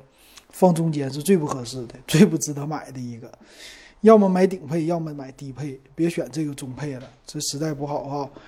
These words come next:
回头我单独再说X五零、X五零 Pro 加给大家。行，今天这个X五零 Pro 点评到这儿哈，总结出来不太值得买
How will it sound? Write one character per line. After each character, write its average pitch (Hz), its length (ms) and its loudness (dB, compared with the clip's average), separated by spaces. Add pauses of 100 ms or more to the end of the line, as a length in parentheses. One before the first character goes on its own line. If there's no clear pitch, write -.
(220)
回 226 220 8
头 240 100 10
我 190 120 10
单 208 200 8
独 196 140 2
再 202 140 6
说 190 180 -2
X 196 220 -2
五 175 120 0
零、 147 380 -10
X - 200 -4
五 165 100 0
零 147 180 -8
Pro 139 260 -12
加 123 300 -14
给 - 100 -16
大 123 140 -12
家。 120 180 -14 (520)
行， 226 300 8
今 240 140 2
天 233 180 6
这 233 80 2
个 220 100 6
X 247 220 2
五 202 100 6
零 202 160 4
Pro 196 320 6 (160)
点 151 180 -10
评 151 120 -10
到 190 160 0
这 208 80 2
儿 196 120 2
哈， 160 240 -4 (640)
总 190 200 4
结 233 180 10
出 262 120 4
来 208 220 6 (200)
不 165 120 -8
太 190 160 2
值 160 140 -8
得 160 140 -10
买 151 200 -16